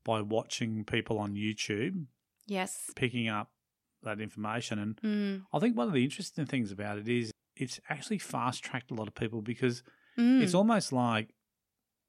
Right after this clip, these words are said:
Speaker 1: getting all these hacks
Speaker 2: Yes.
Speaker 1: of how to go from, from zero to hero.
Speaker 2: <laughs> It's a good expression for it. It is.
Speaker 1: <laughs>
Speaker 2: It literally is. You know, and, and you can, you can learn techniques, you can learn hacks,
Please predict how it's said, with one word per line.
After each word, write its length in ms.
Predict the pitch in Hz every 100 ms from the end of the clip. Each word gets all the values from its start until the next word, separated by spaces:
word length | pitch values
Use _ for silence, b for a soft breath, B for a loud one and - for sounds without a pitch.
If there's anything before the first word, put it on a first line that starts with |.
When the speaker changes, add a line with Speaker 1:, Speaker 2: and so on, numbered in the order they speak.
| _ _ _ _
Speaker 1:
getting 200 | 151 180
all 120 | 214
these 160 | 170 107
hacks 580 | - 117 147 - - -
Speaker 2:
Yes. 400 | 214 208 226 175
Speaker 1:
of 120 | 147
how 240 | - 151 147
to 260 | 143 123 117 - -
go 280 | 139 139
from, 540 | 143 - 135 120 110 110 _ _ _ - - _ _
from 460 | 143 127 117 104 101
zero 380 | 113 160 156
to 100 | 131
hero. 360 | 107 127 143 131
Speaker 2:
<laughs> 520 | - 170 247 285 -
It's 180 | 294 -
a 40 |
good 180 | 254 247
expression 540 | 220 156 208 - 226 214
for 220 | 170 170
it. 140 | 214
It 140 | 233 247
is. 260 | 294 208 - -
Speaker 1:
<laughs> 180 | -
Speaker 2:
It 80 | 269
literally 640 | 294 320 302 262 233 269
is. 240 | 190 - -
You 240 | - 220 214
know, 120 | 226
and, 420 | 202 - 214 202 - _ _ 220
and 240 | 220 208
you 120 | 220
can, 280 | 202 208 196
you 140 | - 190
can 120 | 180
learn 180 | 175 185
techniques, 600 | - 175 196 185 - -
you 60 | 185
can 120 | 180
learn 200 | 175 170
hacks, 680 | - 196 170 - - -